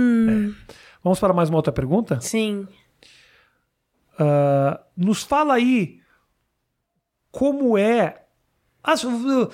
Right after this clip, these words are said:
Speaker 1: na escola, as pe-, ele pergunta, na escola as pessoas sabem que seu pai é um, é uma pessoa conhecida?
Speaker 2: É, sabem.
Speaker 1: Ah, é? Não sabia disso.
Speaker 2: Sabem.
Speaker 1: E falam o quê?
Speaker 2: Falam, tipo,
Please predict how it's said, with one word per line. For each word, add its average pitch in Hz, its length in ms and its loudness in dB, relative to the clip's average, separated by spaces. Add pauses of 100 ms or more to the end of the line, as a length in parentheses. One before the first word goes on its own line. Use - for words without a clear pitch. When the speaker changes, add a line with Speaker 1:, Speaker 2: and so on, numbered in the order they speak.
(180)
Speaker 1:
na 240 160 2
escola, 262 580 2
as 196 200 2
pe-, 214 120 0
ele 185 220 4
pergunta, 202 300 2
na 208 60 4
escola 262 360 2
as - 80 0
pessoas 226 340 0
sabem 226 260 2
que - 80 -12
seu 208 120 2
pai 202 180 4
é 190 40 4
um, 214 180 -4
é 196 40 2
uma 170 260 0
pessoa 170 260 0
conhecida? 170 580 -2 (200)
Speaker 2:
É, 233 80 -6
sabem. 214 560 0 (240)
Speaker 1:
Ah, 359 100 4
é? 359 240 2
Não 262 100 -4
sabia 370 340 -2
disso. 226 340 -4
Speaker 2:
Sabem. 180 460 -4
Speaker 1:
E 202 40 0
falam 254 260 2
o 254 40 -2
quê? 226 320 -4 (460)
Speaker 2:
Falam, 254 380 0
tipo, 220 560 -6